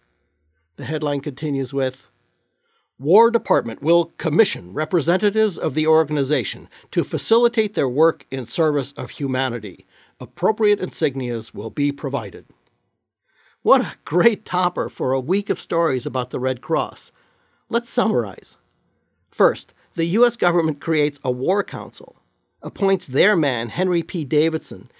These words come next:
and effectively puts him in charge of the Red Cross through this war council. Then, the U S government puts its imprint, endorsement, and propaganda machine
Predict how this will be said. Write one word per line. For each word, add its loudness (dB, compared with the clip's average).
and 2
effectively 0
puts -6
him 0
in 0
charge -4
of -6
the 0
Red 0
Cross -8
through 0
this -2
war 0
council. -16
Then, -2
the 0
U 0
S 0
government 0
puts -2
its -14
imprint, 0
endorsement, 0
and 0
propaganda -2
machine -6